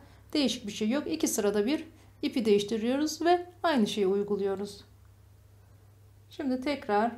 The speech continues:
şimdi açık rengi bırakıyorum. Bu defa koyu renk ipimi alıyorum. Hemen buraya iki tane zincir çekiyorum ve örgümü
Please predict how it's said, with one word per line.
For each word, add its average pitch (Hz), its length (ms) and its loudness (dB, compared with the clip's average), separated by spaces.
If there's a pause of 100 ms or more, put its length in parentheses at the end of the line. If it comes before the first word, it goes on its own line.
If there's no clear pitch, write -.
(380)
şimdi 220 300 -4
açık 240 300 -4
rengi 202 280 0
bırakıyorum. 254 520 0
Bu 220 80 0
defa 233 360 -2 (340)
koyu 247 260 4
renk 190 220 0
ipimi 214 280 -4
alıyorum. 247 640 0 (180)
Hemen 226 280 0
buraya 214 400 -2 (1400)
iki - 180 -10
tane 220 520 -4 (840)
zincir 214 440 -4
çekiyorum 240 640 -4 (640)
ve - 40 -8
örgümü 226 540 0